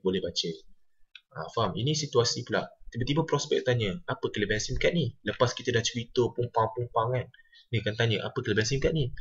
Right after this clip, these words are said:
Bagi je lah ni, copy paste je. Ha, copy paste, bagi dia.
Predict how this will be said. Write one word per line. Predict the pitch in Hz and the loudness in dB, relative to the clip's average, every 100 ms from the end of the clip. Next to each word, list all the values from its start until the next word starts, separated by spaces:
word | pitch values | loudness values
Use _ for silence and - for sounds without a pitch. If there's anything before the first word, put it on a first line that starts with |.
| - _ - | -12 _ -2
Bagi | - 262 117 | 2 6 6
je | 90 | 4
lah | 87 92 | 0 0
ni, | 147 165 160 156 | 0 0 -2 0
copy | 156 - | -2 0
paste | 90 90 95 135 | -2 -2 0 2
je. | 143 135 - - | 2 0 -6 -14
Ha, | 90 87 87 - | -10 -10 -8 -4
copy | 113 107 | -2 -4
paste, | - 98 90 87 85 - - - _ | -4 -2 0 -2 -2 -4 -6 -12 _
bagi | 101 98 92 | -2 -2 0
dia. | 90 | 0